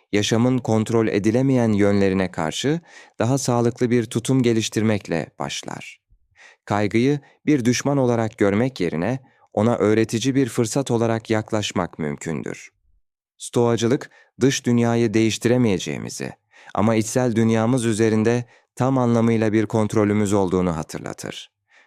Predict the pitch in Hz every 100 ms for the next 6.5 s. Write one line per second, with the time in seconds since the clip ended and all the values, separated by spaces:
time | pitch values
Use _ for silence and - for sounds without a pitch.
0 | _ 117 117 107 107 110 107 127 - -
1 | _ _ 107 104 98 110 120 120 _ -
2 | 101 113 110 120 120 120 - 131 127 110
3 | - 98 90 82 69 - 50 - - _
4 | _ _ - 104 104 143 139 117 110 113
5 | - 113 104 95 101 98 98 _ - 98
6 | 87 - 69 60